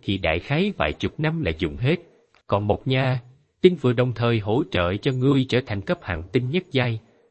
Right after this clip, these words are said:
vừa đẩy đuôi cho Ma Vân đằng trưởng thành tới cấp hành tinh ngũ giai lục giai. Ba ba tháp nói ngoài ra thì chẳng còn gì nữa. Xử lý năng tinh và một nha tinh như thế nào là do ngươi quyết định. La Phong cẩn thận suy nghĩ, tiền bạc của mình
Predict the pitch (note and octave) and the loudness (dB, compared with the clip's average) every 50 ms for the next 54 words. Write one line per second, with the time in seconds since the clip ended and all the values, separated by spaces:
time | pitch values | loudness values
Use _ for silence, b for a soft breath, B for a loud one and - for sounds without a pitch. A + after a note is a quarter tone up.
0 | b b _ C3+ C3+ C3 A#2 B2 D3 E3 D#3 C#3 C#3 C#3+ C#3+ - C#3+ C3 B2 B2 | b b _ 2 4 4 4 0 2 2 4 4 4 2 2 -2 -2 0 -2 -2
1 | A#2 - - A#2+ A2+ A2 G#2+ - G#2+ F#2+ F2+ F2 F2+ - F#2+ F2+ G2+ C#3+ - - | 0 2 2 0 0 0 -6 -4 -2 -2 -2 -2 -2 -2 -2 -2 -2 -4 -6 -6
2 | G2 F2+ E2 - A#2+ B2+ - - F#3 - - - F2+ D#2+ D2+ - B2 A2 G#2+ G2 | -6 -6 -2 -2 -4 -2 -2 -4 -6 -6 -4 -6 -6 -6 -2 -2 -2 -2 -2 -2
3 | F#2+ E2+ E2+ D3+ C#3+ C3+ A#2+ G#2 F2+ F2 D#2+ - - A2 G#2+ G#2 A2 G2+ F#2+ F#2 | -2 -2 -2 -4 0 0 0 0 0 -4 -8 -4 -2 -2 -2 0 0 -2 -2 -2
4 | F#2+ F2 - - - C#3 D3+ - - A#2+ C3 E3 E3 C3+ E2+ D2 - - A2+ G#2+ | -4 -6 -4 -4 -4 -4 -4 -4 -4 -4 -2 -2 0 0 -2 -2 0 -2 -2 -2
5 | G#2+ G#2 G#2 - - _ _ _ _ - G#2+ F#2+ F2 - - E2+ F2 C3+ E3 - | -2 -4 -8 -12 -18 _ _ _ _ -2 0 0 0 0 0 -2 0 0 -4 -2
6 | - F2 D#2+ D#2 E2+ F2 D#2 D#2 E2 D#2+ D#2 D2+ E2+ - _ _ _ _ _ _ | 0 -2 -2 -2 -6 -8 -6 -4 -2 -2 -2 -2 -4 -8 _ _ _ _ _ _
7 | - - - A#2+ C3 D#3 E3 F3+ F#3 E3 C3+ B2+ A#2+ A#2+ C#3+ C#3 C#3+ C3 A#2 - | -8 -2 0 0 2 2 2 0 0 0 -2 -4 0 0 0 0 0 -2 -2 -2
8 | G#2+ F#2+ F#2 F#2+ - - - B2 A#2 A#2 B2 A#2+ A#2 A2+ - - - D#3+ D#3 D#3 | -4 -2 -2 -2 -4 -2 -2 -2 0 0 0 0 -2 -4 -2 4 4 4 4 4
9 | D3+ D#3 D3+ - E3 E3+ C#3 G#2+ F#2 F2 D#2 E2+ F#2+ F#2+ G#2 G#2+ C#3 C3+ C3 C3+ | 0 0 2 2 0 -2 0 0 0 0 0 -2 -2 -2 -2 0 0 0 2 2
10 | C3+ C3 B2+ - G#3 G#3 - - F2+ F#2 G2+ G#2+ A#2 A#2+ A#2+ A#2 - C3 B2 B2 | 2 2 2 0 -2 -2 -2 -4 -2 -2 -2 -4 -2 -2 -2 -2 -2 -4 -4 -4
11 | A2 - F#2 F2 A#2+ C#3 B2+ - F#2 F#2+ G#2+ - - C#3+ B2 G#2 F#2 E2+ D#2+ F2 | -2 -4 -4 -4 -4 -8 -6 -4 -4 -4 -4 -4 -4 -4 -2 0 0 -2 -2 -2
12 | E3 F3+ b b b b b b - A#2 G#2+ G2+ F#2+ F#2+ F2+ F#2 - - - D#3 | -6 -10 b b b b b b 2 2 2 2 0 0 -2 -2 -2 -2 -2 -2
13 | D3 A#2+ G#2 F#2+ F#2 | 0 0 0 0 -2